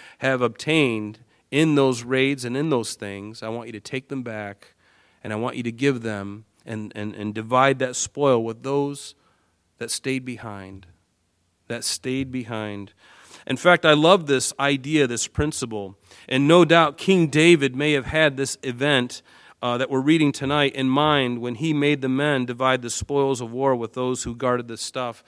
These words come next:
Um, you don't have to go to First uh, Samuel thirty, but I would have you just make a note of First Samuel chapter thirty, and you can read it on your own, but let me just summarize it because it's really interesting.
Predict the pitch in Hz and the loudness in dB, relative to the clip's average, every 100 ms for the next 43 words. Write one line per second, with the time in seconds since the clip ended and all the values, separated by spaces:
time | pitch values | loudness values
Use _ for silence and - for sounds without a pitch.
0 | _ _ _ _ _ _ _ 131 131 156 | _ _ _ _ _ _ _ -8 -4 0
1 | 175 143 175 156 156 151 139 - 143 131 | 0 0 -2 -2 -2 0 -2 -4 -6 -6
2 | - - 135 - 147 139 131 120 - 151 | -10 -10 -8 -4 0 0 -2 -6 -4 -4
3 | 127 117 123 123 123 175 156 139 - 143 | -4 -6 -6 -6 -6 -6 -6 -10 -6 -6
4 | 139 127 127 127 - 110 92 123 117 - | -6 -6 -4 -4 -6 -12 -10 -8 -8 -6
5 | 123 117 113 110 - 113 - 107 123 123 | -6 -6 -8 -8 -6 -8 -8 -14 -6 -4
6 | 117 110 127 127 117 123 143 123 117 117 | -4 -2 -4 -4 -4 -2 -2 -4 -6 -8
7 | 110 110 127 123 113 123 131 123 120 - | -10 -10 -10 -8 -6 -8 -8 -10 -8 -4
8 | 147 127 113 110 113 117 110 117 110 170 | -2 0 -2 -4 -6 -10 -10 -10 -6 -2
9 | 156 135 156 - 131 - 123 123 | -2 -2 -4 -6 -10 -6 -4 -4